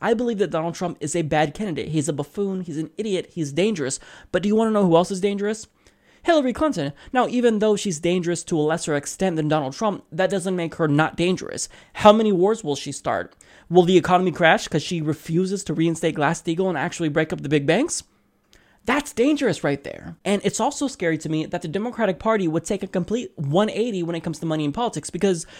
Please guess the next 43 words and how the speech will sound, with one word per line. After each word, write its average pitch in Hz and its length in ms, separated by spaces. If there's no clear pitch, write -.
in 208 100
twenty 233 280
twelve, 226 400
they 294 100
were 294 120
railing 262 360
against 220 280
Mitt 202 140
Romney 208 260
because 139 280
they 170 120
were 165 120
saying 170 220
that 151 100
he 175 100
was 165 220
too - 180
close 190 320
to 165 120
special 160 320
interests. 147 340
He 170 40
was 151 120
giving 165 320
these 190 220
closed 190 480
private 180 280
speeches 202 520
to 196 220
these 170 200
big 160 280
billionaire 160 360
donors, 170 420
and 175 140
Hillary 214 260
Clinton 294 300
does 175 180
it, 175 140
but 190 80
it's 202 140
okay 226 220
now. - 420
Shh, - 500